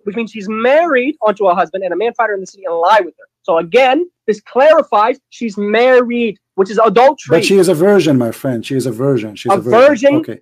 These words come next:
Speaker 1: that is
Speaker 2: Yeah.
Speaker 1: betrothed.
Speaker 2: Okay,
Speaker 1: That means
Speaker 2: so
Speaker 1: they're not
Speaker 2: now
Speaker 1: the same
Speaker 2: listen,
Speaker 1: thing.
Speaker 2: listen, listen. Okay, so the punishment of a man, he slept with the woman, she is married, he will die, correct?
Speaker 1: Adultery, yes. That's
Speaker 2: Okay,
Speaker 1: punishment for
Speaker 2: this is
Speaker 1: adultery.
Speaker 2: adultery. The second one is not, correct?
Speaker 1: Fornication,
Speaker 2: No,
Speaker 1: which
Speaker 2: the,
Speaker 1: is rape.
Speaker 2: the first
Speaker 1: Because
Speaker 2: one
Speaker 1: the
Speaker 2: here,
Speaker 1: woman didn't
Speaker 2: the,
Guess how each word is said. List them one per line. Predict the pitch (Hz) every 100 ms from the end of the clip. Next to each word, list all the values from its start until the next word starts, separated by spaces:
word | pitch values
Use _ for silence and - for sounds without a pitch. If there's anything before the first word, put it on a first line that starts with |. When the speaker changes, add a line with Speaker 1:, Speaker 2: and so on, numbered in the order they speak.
| -
Speaker 1:
that | 233 302
is | 294
Speaker 2:
Yeah. | 147
Speaker 1:
betrothed. | 214 - 247 240 202 156
Speaker 2:
Okay, | 143 196
Speaker 1:
That | 247
means | 262
Speaker 2:
so | -
Speaker 1:
they're | 233
not | 214
Speaker 2:
now | 208
Speaker 1:
the | -
same |
Speaker 2:
listen, | 214 226
Speaker 1:
thing. | 170
Speaker 2:
listen, | 190 349 139
listen. | - 147 120 -
Okay, | 139 120 _ _
so | - 160
the | 151
punishment | - 202 226 - 202 196
of | 147
a | 147
man, | 147 175 139 143
he | 135 131
slept | - 139 180 180
with | 135
the | 131
woman, | 120 160 160
she | 143 131
is | 123 110
married, | 135 170 175 _ -
he | 131
will | 127
die, | 117 139 110 101
correct? | 113 127 226 _ _ _ _ _ _ _ -
Speaker 1:
Adultery, | 156 202 208 - 113
yes. | 143 -
That's | 135
Speaker 2:
Okay, | 139
Speaker 1:
punishment | 160 - 185
for | -
Speaker 2:
this |
is | 196
Speaker 1:
adultery. | 170 202
Speaker 2:
adultery. | 208 185 139
The | 135
second | 151 196 185
one | 180 190
is | 131
not, | 131 165 123
correct? | - 117 151 226 _ _ _ _ _ _ -
Speaker 1:
Fornication, | 220 202 233 262 - 127 _ _ _
Speaker 2:
No, | -
Speaker 1:
which | 139
Speaker 2:
the, | -
Speaker 1:
is | -
rape. | 233 - -
Speaker 2:
the |
first | 156 208 269
Speaker 1:
Because | 202
Speaker 2:
one | 202
Speaker 1:
the | 151
Speaker 2:
here, | 165
Speaker 1:
woman | 170
didn't | 220 151
Speaker 2:
the, | 139